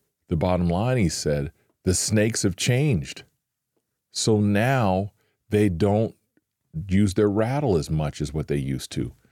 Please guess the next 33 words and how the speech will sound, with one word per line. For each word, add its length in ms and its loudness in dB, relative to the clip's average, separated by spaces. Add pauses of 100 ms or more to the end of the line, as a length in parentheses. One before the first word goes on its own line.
(260)
So 260 0
you 160 0
could 160 -2
be 80 0
sitting 400 0
there, 120 2
and 60 2
he 60 2
said, 200 -2
"It's 140 -4
like 200 -2
sin." 520 -2 (480)
You'll 160 -4
be 120 -2
going 320 -2
deeper 400 0
and 120 0
deeper 380 -2
in, 380 0 (160)
and 120 -2
before 360 0
you 80 0
know 240 2
it, 60 0
it's 140 -6
too 240 -2
late, 360 0 (560)
and 160 0
then 100 0
you 80 -6
can't 320 -4
turn 300 -4
back. 420 -6